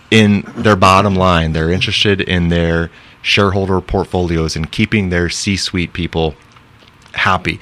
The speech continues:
So when they're putting products together, they're not necessarily concerned about the same type of things that we're concerned about. They're concerned about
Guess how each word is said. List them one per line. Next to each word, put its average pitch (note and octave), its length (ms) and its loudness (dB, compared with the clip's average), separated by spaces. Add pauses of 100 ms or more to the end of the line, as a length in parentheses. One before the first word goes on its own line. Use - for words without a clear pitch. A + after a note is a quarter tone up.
(100)
So - 160 0
when G#2 180 2
they're B2+ 140 4
putting B2+ 300 -2
products A2+ 480 -2
together, A2 560 -2
they're B2 220 -2
not F3 220 -4
necessarily D#2+ 800 -4
concerned D#2 600 -4
about D#2+ 240 -4
the D#2+ 80 -8
same F2 260 -6
type E2 240 -8
of E2 100 -10
things E2 320 -6
that D#2+ 100 -8
we're F2 140 -6
concerned E2+ 420 -6
about. F#2+ 360 -2
They're B2+ 180 2
concerned A#2+ 320 -6
about G2 200 -2